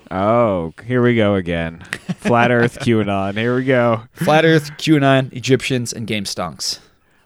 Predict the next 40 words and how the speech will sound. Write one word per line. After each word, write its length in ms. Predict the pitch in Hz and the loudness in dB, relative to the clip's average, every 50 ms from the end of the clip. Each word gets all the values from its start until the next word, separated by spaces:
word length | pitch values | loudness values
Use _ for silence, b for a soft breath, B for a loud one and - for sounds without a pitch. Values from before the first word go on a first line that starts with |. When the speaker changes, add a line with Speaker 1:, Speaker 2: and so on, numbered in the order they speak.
| _ | _
Speaker 1:
Well, 120 | - 135 131 | 0 2 2
that 160 | 139 160 196 | 4 4 2
is 180 | 208 139 123 117 | 2 0 0 -2
very 540 | 110 98 107 120 127 139 139 139 135 131 123 | -4 0 2 2 4 4 4 4 4 2 2
interesting, 600 | - - 120 113 - 120 107 - 101 95 92 92 | 0 -4 -8 -6 -6 -6 -6 -4 -6 -6 -6 -4
Josh. 400 | 92 98 92 92 92 98 - - - | -4 -2 -2 -2 -2 -4 -6 -8 -6
I, 480 | - 104 107 110 117 117 120 120 120 - - | -4 -2 0 0 0 2 0 0 0 -2 -4
um, 520 | - 113 104 98 95 92 87 87 87 95 - _ _ _ - | -4 -4 -2 -2 -2 -2 -4 -6 -10 -18 -20 _ _ _ -14
that 240 | - 101 131 151 202 | -6 0 2 2 2
is 120 | 233 226 - | 2 0 -4
disturbing. 640 | 196 160 - - 156 190 175 135 92 80 80 - - - | -6 -6 -2 0 0 0 0 0 -4 -6 -10 -16 -10 -4
I'm 180 | 120 131 131 | -4 -2 0
looking 320 | 135 143 156 - 185 165 170 | 2 0 0 0 0 -2 -2
at 80 | 160 | -2
the 80 | - 147 | -2 -2
picture 360 | - 156 151 - - 160 131 | -2 -2 -2 0 0 0 0
again, 400 | 113 101 95 107 117 135 135 107 | 0 0 0 -2 0 0 -2 -4
and, 420 | - - 95 104 101 101 98 98 98 | -6 -8 -8 -6 -6 -6 -6 -4 -4
uh, 240 | 98 98 95 92 95 _ _ - | -4 -2 -4 -6 -8 _ _ -14
I'm 160 | - 104 120 151 | -10 -10 -8 -4
gonna 280 | 160 113 135 104 95 | -4 -4 -4 -4 -6
just, 260 | 90 - 104 95 - _ _ - - | -6 -6 -8 -8 -8 _ _ -18 -12
I'm 100 | - 127 | -10 -8
gonna 100 | 160 147 | -8 -8
close 380 | 101 - - - 123 123 120 110 | -8 -8 -4 -2 0 0 0 0
that 240 | 110 104 98 80 - | -2 -4 -4 -4 -4
box 340 | 107 101 98 98 - - - | -4 -2 -2 -4 -6 -8 -10
on 80 | 98 | -8
my 140 | 92 92 90 | -8 -8 -10
computer. 480 | - 85 73 - - 87 80 69 69 73 | -10 -14 -16 -12 -10 -8 -8 -8 -8 -8
That's, 440 | 82 90 90 - - - - - _ b b b b b b b | -8 -8 -8 -8 -10 -10 -10 -14 _ b b b b b b b
I 80 | 110 | -2
don't 120 | 120 123 110 | -2 -2 0
like 120 | 104 101 | -2 -2
Speaker 2:
It's 100 | - 180 | -2 -2
Speaker 1:
looking 140 | - 175 180 | -2 -2 -2
Speaker 2:
kinda 120 | 165 143 117 | 0 -2 -4
Speaker 1:
at 60 | - | -4
that. 40 | - | -4
Speaker 2:
funny. 280 | 123 110 104 104 104 | -4 -4 -4 -8 -12